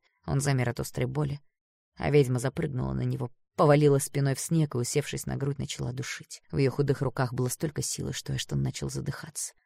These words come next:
Он не сразу понял, что руки матери превратились в змей и кольцами обвили его шею. «Так и знала, так и знала, так и знала!»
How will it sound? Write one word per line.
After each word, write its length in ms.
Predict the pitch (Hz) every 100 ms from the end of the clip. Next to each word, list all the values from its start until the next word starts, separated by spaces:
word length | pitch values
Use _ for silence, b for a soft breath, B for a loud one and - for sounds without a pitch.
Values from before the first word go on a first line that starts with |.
| -
Он 200 | 185 185
не 60 |
сразу 360 | 180 220 185 135
понял, 300 | - - 135
что 200 | - 139
руки 200 | 135 139
матери 340 | 135 127 143
превратились 600 | 139 131 127 123 131 127
в 60 | 120
змей 420 | 123 139 147 139 -
и 80 | -
кольцами 480 | - 139 - 131 127
обвили 320 | 120 131 127
его 160 | 127
шею. 400 | 123 - 156 131 - - _ _ _ -
«Так 200 | 277 269
и 40 |
знала, 520 | 226 208 156 127 156
так 180 | 208 202
и 80 | 277
знала, 400 | 247 277 170 226
так 180 | 311 392
и 60 |
знала!» 640 | 320 359 392 214 208 214